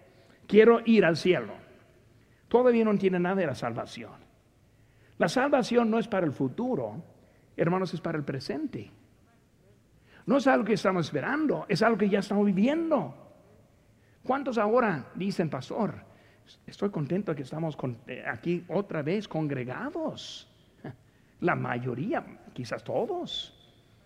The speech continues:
¿Por qué queremos estar aquí juntos? Algo que Dios está haciendo en nuestras vidas.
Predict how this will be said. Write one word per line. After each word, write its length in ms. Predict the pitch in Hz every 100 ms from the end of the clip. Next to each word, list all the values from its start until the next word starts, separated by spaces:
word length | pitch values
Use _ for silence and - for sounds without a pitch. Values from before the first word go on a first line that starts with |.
| _ -
¿Por 160 | 262 247
qué 120 | 294
queremos 260 | 277 285
estar 160 | 254 254
aquí 180 | 254 247
juntos? 720 | - 285 277 254 151 - - - - _ _
Algo 600 | 190 180 269 285 170 160
que 120 | 180
Dios 200 | 156 156
está 100 | 160
haciendo 640 | 185 - 139 123 123 196 302 - -
en 180 | 214 214
nuestras 400 | 156 120 165 180
vidas. 540 | 226 311 294 185 -